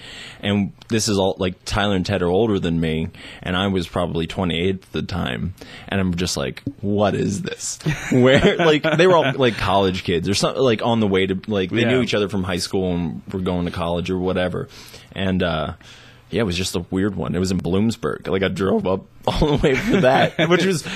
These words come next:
Speaker 1: it was great. Like, one of the guys is, uh,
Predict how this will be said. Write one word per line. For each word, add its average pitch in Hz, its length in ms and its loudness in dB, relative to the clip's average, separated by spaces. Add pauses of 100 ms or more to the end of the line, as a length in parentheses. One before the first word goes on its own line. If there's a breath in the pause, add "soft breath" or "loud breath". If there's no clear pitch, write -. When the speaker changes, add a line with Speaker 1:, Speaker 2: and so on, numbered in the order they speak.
Speaker 1:
it 175 60 6
was 190 160 4
great. 156 320 4
Like, 101 180 2
one 123 120 2
of 131 60 2
the 120 60 2
guys 110 400 2
is, 95 340 0
uh, 90 440 -2